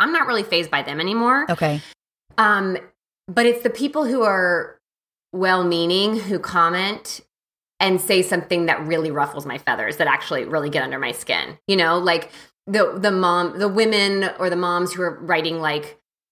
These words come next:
Speaker 1: when all these people, when all these people are saying, "Yes, me too, my husband too, or my child too, or my sleep issues too," and they come in and they say something like,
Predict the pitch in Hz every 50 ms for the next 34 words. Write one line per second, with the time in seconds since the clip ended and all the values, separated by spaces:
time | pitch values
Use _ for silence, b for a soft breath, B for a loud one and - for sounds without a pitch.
0 | _ _ - 240 247 - 233 233 233 233 233 202 - 214 - - 147 202 196 -
1 | 208 214 220 233 220 - 202 185 - 180 165 160 160 - 160 151 156 160 170 160
2 | 156 - 180 170 160 - - 165 160 160 156 151 170 165 156 160 170 160 156 -
3 | 170 160 147 - 170 170 175 165 170 170 170 - 196 175 160 165 160 - 180 170
4 | 165 165 165 170 - - 196 185 - 175 165 - 170 160 - - - 175 160 165
5 | 175 180 180 175 - - 226 233 226 220 202 185 175 175 175 180 165 - 175 156
6 | - 160 156 156 151 143 147 147 -